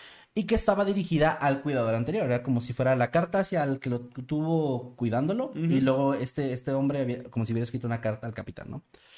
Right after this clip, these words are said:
Speaker 1: La, la carta de la madre decía que el nombre del joven era Caspar, que nació el treinta de abril de mil ochocientos doce y que su padre había sido un soldado de caballería del sexto regimiento y que había muerto. De hecho, se descubrió que esta carta había sido escrita, o tenía la misma letra que la otra carta,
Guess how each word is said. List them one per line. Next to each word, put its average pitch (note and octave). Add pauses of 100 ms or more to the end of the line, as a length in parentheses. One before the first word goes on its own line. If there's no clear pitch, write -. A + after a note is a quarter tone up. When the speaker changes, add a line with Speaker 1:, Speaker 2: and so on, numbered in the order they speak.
(140)
Speaker 1:
La, B2+
la B2+
carta B2+
de D#3
la F3
madre F3+ (300)
decía E3
que G3
el F#3+
nombre F#3
del F#3
joven E3+
era D#3
Caspar, F3+ (540)
que F3+
nació G3
el F#3
treinta F3
de F3+
abril E3
de F3
mil E3+
ochocientos F3
doce F3
y C#3+
que C#3+
su C3
padre D#3
había C#3
sido C#3+
un D3
soldado D3+
de G#3
caballería F#3
del E3
sexto -
regimiento E3+
y D#3+
que C3+
había G#2+
muerto. B2 (560)
De -
hecho, D3+
se F3
descubrió D#3+
que F3
esta F3
carta D#3
había C3+
sido D3+
escrita, C#3+
o G#2
tenía A2+
la A#2+
misma C3+
letra C#3
que A2+
la G#2
otra G#2+
carta, F3